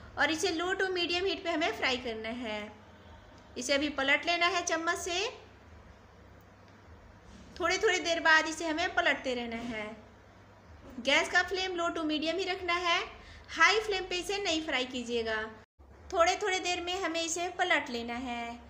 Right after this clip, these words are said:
तो देख सकते हैं ये अच्छे से फ्राई हो चुका है, इसमें बहुत ही अच्छा कलर आ चुका है, काफ़ी अच्छे से कुक हो चुका है। तो अभी हमें इसे कढ़ाई से निकाल लेना है और डायरेक्ट चाशनी में डाल देना है। चाशनी हल्का गर्म है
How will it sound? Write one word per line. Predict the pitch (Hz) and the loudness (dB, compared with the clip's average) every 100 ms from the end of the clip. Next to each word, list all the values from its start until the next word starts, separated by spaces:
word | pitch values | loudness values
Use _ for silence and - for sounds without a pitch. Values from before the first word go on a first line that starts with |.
| - - - | -18 -12 -6
तो | 359 | -2
देख | 359 403 | 2 2
सकते | 427 381 - 349 | 0 -4 -2 -2
हैं | 370 359 | 0 0
ये | 339 | 0
अच्छे | 311 349 349 | 0 -2 -2
से | 349 | -2
फ्राई | 320 302 302 359 | -2 2 2 2
हो | 370 | 0
चुका | 359 339 339 | -2 -2 0
है, | 339 339 | 2 0
इसमें | 349 339 311 | -2 -2 0
बहुत | 311 330 320 | 2 2 0
ही | 320 | -2
अच्छा | 311 349 349 | -2 -2 -2
कलर | 330 277 269 | -2 0 0
आ | 247 | -2
चुका | 247 240 233 | -4 -8 -8
है, | 247 240 233 240 - - - - - - | -6 -8 -8 -10 -16 -20 -20 -18 -12 0
काफ़ी | 247 262 | 2 2
अच्छे | 349 392 | 0 -2
से | 381 359 | -2 -4
कुक | 349 330 339 | -6 -8 -4
हो | 392 | 0
चुका | 330 339 339 | 0 0 2
है। | 359 349 359 | 2 2 0
तो | 359 | 0
अभी | 311 311 359 | 0 2 -2
हमें | 330 320 | -2 -2
इसे | 311 359 392 415 | -2 -4 -6 -2
कढ़ाई | 311 311 339 | 2 2 0
से | 320 330 | -4 -6
निकाल | 370 370 330 294 | -6 -2 2 2
लेना | 302 311 320 | 2 0 0
है | 330 330 427 - - - - - - | 0 0 -2 -6 -18 -20 -20 -20 -2
और | 269 302 | 2 4
डायरेक्ट | 311 320 339 370 | 4 2 0 -4
चाशनी | 381 330 302 311 302 | -2 0 0 0 -2
में | 330 349 | 0 2
डाल | 311 247 | 2 2
देना | 247 247 | -2 -6
है। | 240 247 233 226 | -8 -8 -8 -8
चाशनी | 233 302 311 311 381 403 | -2 2 2 0 -4 -2
हल्का | 370 294 320 320 | 0 0 0 2
गर्म | 330 349 349 | 2 2 2
है | 370 349 | 0 0